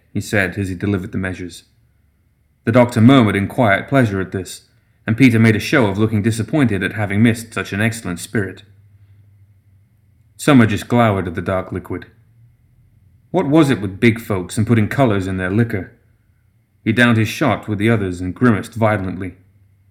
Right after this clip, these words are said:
"Fifteen years old," he complained, working his tobacco to try and mask the flavour. "No wonder it tastes so bad. Damn stuff has gone off.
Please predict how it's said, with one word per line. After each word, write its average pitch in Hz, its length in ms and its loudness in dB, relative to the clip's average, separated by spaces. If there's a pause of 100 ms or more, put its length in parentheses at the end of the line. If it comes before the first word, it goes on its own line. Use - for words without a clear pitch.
(1000)
"Fifteen 139 640 4
years 135 260 6
old," 131 500 4
he 110 120 -4
complained, 98 540 -2
working 107 340 2
his 95 100 -6
tobacco 117 460 0
to 92 100 -10
try 98 220 -2
and 95 100 -4
mask 95 280 -4
the 92 80 -10
flavour. 98 440 -4 (720)
"No 101 100 -4
wonder 113 340 4
it - 80 -6
tastes 104 260 -2
so 95 140 -4
bad. 92 500 0 (260)
Damn 113 180 2
stuff 135 260 0
has 107 100 -4
gone 110 260 2
off. 117 460 -2